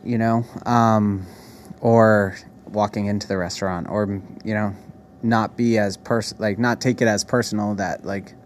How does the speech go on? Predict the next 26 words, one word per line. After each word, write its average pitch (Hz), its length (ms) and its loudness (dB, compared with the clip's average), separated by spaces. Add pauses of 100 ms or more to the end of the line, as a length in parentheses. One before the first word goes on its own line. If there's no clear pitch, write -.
they're 101 180 -2
just 101 200 -6
saying, 98 200 -4
"Hey, 101 260 -2
n-, 98 180 -6
I'm 101 260 -6
n-, - 120 -10
not 101 260 -6
doing 90 240 -8
photos 101 420 -4
right 95 180 -6
now." 92 280 -8 (460)
'Cause 107 160 -4
if 104 140 -4
you 117 80 0
think, 127 400 0
like, 104 320 0 (580)
I 98 60 -8
mean, 101 180 -2
I 101 80 -4
can't 104 240 -4
even 95 180 -4
imagine 95 460 -4
what 98 140 -2
it's 92 160 -6
like. 95 280 -6